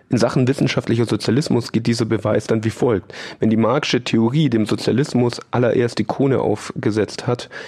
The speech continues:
indem er ihn zu einer Wissenschaft gemacht hat, dann war es sozusagen die Erfüllung zweier Abteilungen des vorangegangenen Geisteslebens.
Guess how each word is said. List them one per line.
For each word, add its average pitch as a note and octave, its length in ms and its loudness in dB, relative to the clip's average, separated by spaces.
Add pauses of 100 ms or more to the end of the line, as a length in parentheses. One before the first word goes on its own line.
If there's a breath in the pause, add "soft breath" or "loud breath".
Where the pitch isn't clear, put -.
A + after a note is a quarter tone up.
(140 loud breath)
indem G#2+ 320 2
er A#2+ 80 2
ihn A#2 160 2
zu - 140 0
einer G2+ 180 2
Wissenschaft A2 480 -2
gemacht G2 380 -2
hat, A#2 180 -2 (220 loud breath)
dann G2+ 160 0
war G#2+ 160 2
es A#2 80 -8
sozusagen A2 760 0
die G#2+ 80 0
Erfüllung A#2+ 520 0
zweier A#2+ 340 0
Abteilungen A#2 580 0
des G#2+ 140 -4
vorangegangenen G#2+ 680 0
Geisteslebens. F#2+ 760 -2